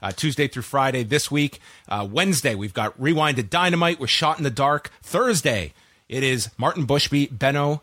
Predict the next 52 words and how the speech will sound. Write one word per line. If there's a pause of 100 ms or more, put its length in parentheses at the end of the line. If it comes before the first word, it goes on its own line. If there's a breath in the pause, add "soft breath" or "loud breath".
and
Andy
Ogden
together
for
the
British
Wrestling
Experience.
You
can
subscribe
to
their
own
feed
as
they
go
through
all
the
latest, (240 loud breath)
uh,
U
K
wrestling
news. (320 loud breath)
And
then
we've
got (140)
Rewind
to
SmackDown
Friday,
which
I
guess
will
be
starting
at
ten (240 loud breath)
because
we
have
SmackDown
in
its
normal
time,